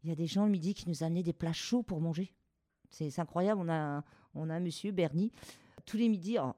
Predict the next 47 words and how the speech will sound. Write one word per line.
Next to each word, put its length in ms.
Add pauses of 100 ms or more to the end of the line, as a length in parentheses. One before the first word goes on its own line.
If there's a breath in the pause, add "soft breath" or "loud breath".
Ange, 140
c'est 100
un 60
chef 200
cuistot, 360
donc 180
il 100
adore 240
cuisiner. 440
Tous 240
les 100
midis, 220
il 80
nous 160
amenait, 240
mais, 220
euh, 100 (800 soft breath)
des 180
quiches, 760
euh, 220
des 180
bourguignons, 840
de 80
la 140
soupe 260
chaude, 400
fait 180
maison. 380
Enfin, 160 (540 loud breath)
il 80
y 20
a 20
eu 120
un 280
élan 360
de 60
solidarité 1000
sur 260
cette 220
grève 400
que, 600 (880 soft breath)
enfin, 120
voilà, 300 (340)
je 140
pense 320
et 80
j'espère 480